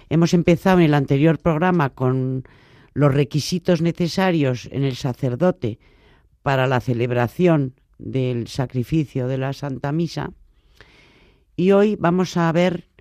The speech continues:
otro capítulo sobre consideraciones para antes de la misa, también referentes al sacerdote. Dignidad y santidad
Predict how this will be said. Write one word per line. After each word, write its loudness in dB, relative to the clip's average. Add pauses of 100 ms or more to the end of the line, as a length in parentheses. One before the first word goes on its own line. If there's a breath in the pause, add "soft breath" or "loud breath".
(320 soft breath)
otro 0
capítulo 0 (340)
sobre 0 (760 soft breath)
consideraciones 2
para 0
antes -2
de 0
la 0
misa, -6 (1800 soft breath)
también -2
referentes -4
al -4
sacerdote. -8 (1700 soft breath)
Dignidad 2
y -4
santidad 0